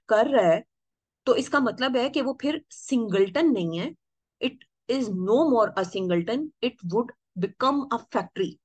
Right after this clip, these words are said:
तो इसको आपने जो है वो क्या करना है, अवॉइड करना है। तो अगर कोई भी सिंगलटन क्लास कोई पैरामीटर एक्सपेक्ट, एक्सेप्ट कर रही है तो इसका क्या मतलब है कि ये वायलेशन है, ये सिंगलटन की वायलेशन है,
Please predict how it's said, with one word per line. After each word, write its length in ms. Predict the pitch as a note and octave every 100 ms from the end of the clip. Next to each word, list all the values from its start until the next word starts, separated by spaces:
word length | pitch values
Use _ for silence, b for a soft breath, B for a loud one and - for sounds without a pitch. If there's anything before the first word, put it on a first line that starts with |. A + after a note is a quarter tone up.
| _
तो 120 | -
इसको 380 | D4+ - E4 E4
आपने 480 | F4 A3 G3+ A#3+ B3
जो 120 | B3
है 100 | A3+
वो 100 | A3+
क्या 160 | A3+ A3+
करना 280 | A3 G3
है, 60 | B3+
अवॉइड 440 | A3 F3+ F#3 F#3 F3
करना 200 | E3 -
है। 60 | - b b b
तो 60 | -
अगर 420 | - G#3 G3+ G4
कोई 240 | - D#4+ D4+
भी 100 | D4+
सिंगलटन 500 | B3 G3 F#3 G#3 G3
क्लास 260 | F#3+ F3+
कोई 140 | - - -
पैरामीटर 440 | G3 D4+ E4 C4+
एक्सपेक्ट, 420 | G#3 - F#3 -
एक्सेप्ट 360 | - - F#3 _
कर 140 | G3 F3+
रही 120 | G3
है 100 | B3+
तो 100 | A#3+
इसका 180 | - A#3
क्या 200 | B3+ C#4
मतलब 300 | B3+ A3 A#3
है 60 |
कि 100 | D4+
ये 120 | C4 A#3+ F3+
वायलेशन 580 | F3+ F#3 F3+ F3 G#3
है, 120 | F#3+ C#3+ _ _ _ _ _ -
ये 340 | F3+ B3+ C#4 -
सिंगलटन 500 | B3+ A#3 G#3 G#3+ C4
की 80 | C4+
वायलेशन 560 | G#3 F3 F3 D#3 F3+
है, 80 | D3+